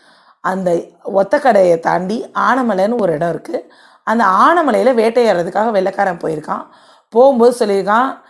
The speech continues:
"இங்க பார், எனக்கு இன்னைக்கு வேட்டையாடுறதுக்கு ஏதாவது கிடைக்கணும், எதுவும் கிடைக்கல உன்னை வந்து வெட்டிடுவேன்" அப்படின்னு சொல்லிட்டு போயிருக்கான்.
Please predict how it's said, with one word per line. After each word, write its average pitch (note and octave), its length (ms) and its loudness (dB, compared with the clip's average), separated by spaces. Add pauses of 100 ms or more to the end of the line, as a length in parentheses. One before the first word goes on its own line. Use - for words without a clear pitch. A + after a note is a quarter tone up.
(240)
"இங்க G3 180 -2
பார், G#3 360 0
எனக்கு G3 320 -6
இன்னைக்கு F3+ 280 -6
வேட்டையாடுறதுக்கு G3+ 760 0
ஏதாவது G3 360 -2
கிடைக்கணும், - 360 -10
எதுவும் A#3+ 440 -2
கிடைக்கல C4+ 460 2 (340)
உன்னை A#3 360 0
வந்து A#3 220 -2
வெட்டிடுவேன்" F3+ 580 -6 (100)
அப்படின்னு F3+ 320 -6
சொல்லிட்டு F#3+ 380 -8
போயிருக்கான். F3 300 -6